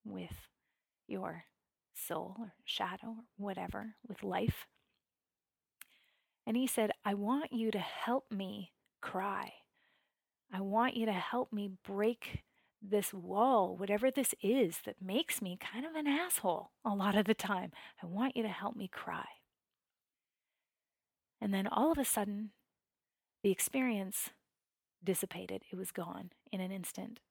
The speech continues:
And he was sitting there thinking, "Oh my God, I've been talking to this rock this whole time. Like, what was that? I was dreaming." So he fell asleep and he woke up the next morning, and it was the last day. So he was packing up his things, and, uh, he had woken up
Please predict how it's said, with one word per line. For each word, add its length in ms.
And 160
he 120
was 200
sitting 380
there 200
thinking, 380
"Oh 80
my 140
God, 200
I've 120
been 140
talking 380
to 100
this 240
rock 500
this 160
whole 200
time. 380
Like, 220
what 200
was 160
that? 360
I 160
was 140
dreaming." 460
So 140
he 100
fell 260
asleep 380
and 80
he 60
woke 240
up 100
the 100
next 240
morning, 300
and 80
it 80
was 120
the 100
last 380
day. 200
So 200
he 120
was 160
packing 420
up 120
his 160
things, 460
and, 360
uh, 120
he 180
had 180
woken 400
up 120